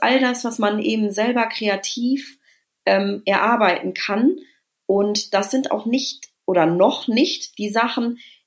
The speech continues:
die komplett final stehen. Also ich kann jetzt zum Beispiel im September, ähm, wenn da, ich merke, da ist in meinem Plan nicht so viel,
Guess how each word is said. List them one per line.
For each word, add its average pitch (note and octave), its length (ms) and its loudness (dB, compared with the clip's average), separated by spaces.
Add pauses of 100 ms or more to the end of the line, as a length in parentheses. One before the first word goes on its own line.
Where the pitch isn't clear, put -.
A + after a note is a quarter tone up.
die G#3 120 -4
komplett A#3 480 -4
final G#3 460 0
stehen. A#3 420 2
Also E3 240 -2
ich F#3 160 -6
kann G#3 180 -2
jetzt G3+ 300 -4
zum G#3+ 100 -2
Beispiel G#3 380 0
im G3+ 160 -2
September, G#3+ 680 -2 (420)
ähm, G3+ 540 0
wenn G3+ 380 0
da, A3 500 2 (720)
ich A3 160 -4
merke, A3 260 2
da A3 120 2
ist A3 100 -2
in A3 100 -4
meinem G#3+ 260 0 (340)
Plan A3 340 0
nicht B3+ 260 -2
so D4 200 4
viel, A#3+ 520 0